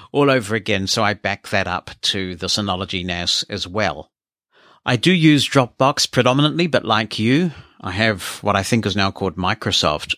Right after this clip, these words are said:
three sixty-five, so I have lots of OneDrive storage as well. And that's great because it means that all of my documents, the files that I work with regularly,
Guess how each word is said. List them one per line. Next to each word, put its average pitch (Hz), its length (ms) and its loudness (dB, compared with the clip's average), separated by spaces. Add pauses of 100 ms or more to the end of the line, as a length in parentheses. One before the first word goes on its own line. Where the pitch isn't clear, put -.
three 90 220 -2
sixty-five, 80 760 -4
so - 160 2
I 90 80 0
have 95 220 -4
lots 95 240 -2
of 85 140 -6
OneDrive 85 760 -2
storage 80 480 -4
as 80 220 -6
well. 76 320 -4 (560)
And 131 320 2
that's 147 280 0
great 107 520 -2
because 113 380 0
it - 100 -4
means 123 400 0
that 107 180 0 (120)
all 139 160 0
of 104 100 -6
my 92 140 -2
documents, 127 800 0
the 113 80 0
files 110 340 0
that 98 100 -2
I 101 80 2
work 113 320 0
with - 180 -4
regularly, 120 640 -2